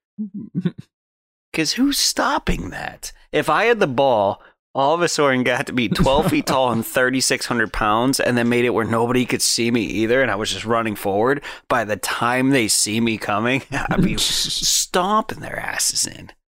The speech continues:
Speaker 2: But yeah, now there's buzzing. Great. Um, ah, actually, I don't get frightened, so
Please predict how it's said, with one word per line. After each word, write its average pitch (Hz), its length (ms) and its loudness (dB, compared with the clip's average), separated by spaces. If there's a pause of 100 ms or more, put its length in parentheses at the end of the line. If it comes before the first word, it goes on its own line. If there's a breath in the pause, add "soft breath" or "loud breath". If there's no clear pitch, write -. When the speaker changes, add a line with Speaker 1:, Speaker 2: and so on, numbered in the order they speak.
(400)
Speaker 2:
But 110 120 -6
yeah, 98 120 -2
now 95 140 -4
there's - 160 -10
buzzing. - 480 -10
Great. - 340 -2 (300)
Um, - 400 -10 (460)
ah, 165 920 -2
actually, 127 400 2
I 104 360 -2
don't 135 180 0
get 131 120 -2
frightened, 104 460 -4
so 92 320 -2